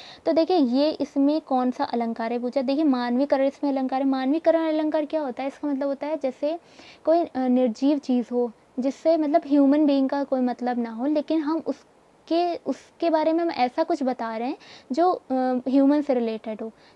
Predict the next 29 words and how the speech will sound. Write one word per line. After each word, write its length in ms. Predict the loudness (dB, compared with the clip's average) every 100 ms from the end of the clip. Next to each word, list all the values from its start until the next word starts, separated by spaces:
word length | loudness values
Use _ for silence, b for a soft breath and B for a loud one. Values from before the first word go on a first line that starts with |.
| _
अब 200 | 2 4
है 160 | 6 6
next 360 | 6 4 0 -4
हमारा 280 | 2 4 6
है, 140 | 6 8
निम्नलिखित 460 | 8 8 6 4
में 100 | 4
से 140 | 4 0
कौन 380 | 4 4 6
सा 180 | 4 2
योजक 400 | 4 4 4 0
चिन्ह 240 | 0 -2 0
है। 180 | 0 4
योजक 340 | 4 6 4
चिन्ह 220 | 4 6
का 100 | 6
क्या 200 | 6 6
मतलब 300 | 6 6 4
होता 220 | 4 2
है, 60 | 2
जो 180 | 4 4
द्वंद्व 360 | 4 6 6
समास 340 | 4 2 0 2
में 60 | 2
यूज़ 260 | 4 4
हो-, 200 | 2 2
यूज़ 300 | 2 2 2
होता 220 | 2 0
है, 120 | -4